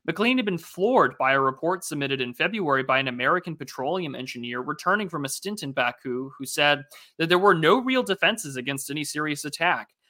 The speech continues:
There were no anti-aircraft guns, and the refineries at Baku could easily be occupied or destroyed, even though they were, um, in three totally independent units. Equally, Baku bottom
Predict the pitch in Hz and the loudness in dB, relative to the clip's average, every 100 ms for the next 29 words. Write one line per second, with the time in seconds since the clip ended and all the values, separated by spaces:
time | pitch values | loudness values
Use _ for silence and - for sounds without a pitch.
0 | _ 151 143 131 180 180 185 196 147 151 | _ 0 2 2 4 2 0 0 0 0
1 | 151 139 135 - 131 131 143 139 135 131 | 2 2 2 -2 -2 -2 -6 -8 -6 -6
2 | 135 151 202 175 143 131 131 - 135 143 | 0 0 2 -2 -6 -2 -4 -2 -8 -8
3 | 151 151 175 196 165 131 151 - 175 147 | -8 -6 -4 -4 -4 0 0 -2 -4 0
4 | 135 131 147 131 - - 170 208 123 117 | 0 0 -4 -4 -6 -2 4 4 4 -2
5 | _ _ _ 175 202 202 170 165 160 156 | _ _ _ -2 0 2 4 2 0 0
6 | 151 147 _ - 127 - 139 127 127 143 | -2 -2 _ -20 -20 -2 0 0 -2 -8
7 | 135 - 175 196 165 165 151 147 143 135 | -8 -2 -2 -2 -2 -4 -4 -4 -6 -6
8 | 131 131 123 139 139 123 - - _ - | -8 -8 -8 -8 -8 -8 -12 -14 _ -20
9 | - _ - 190 190 185 185 170 156 - | -20 _ -2 0 2 2 4 6 4 4
10 | 160 143 147 - 143 139 | -2 0 -2 0 -4 -4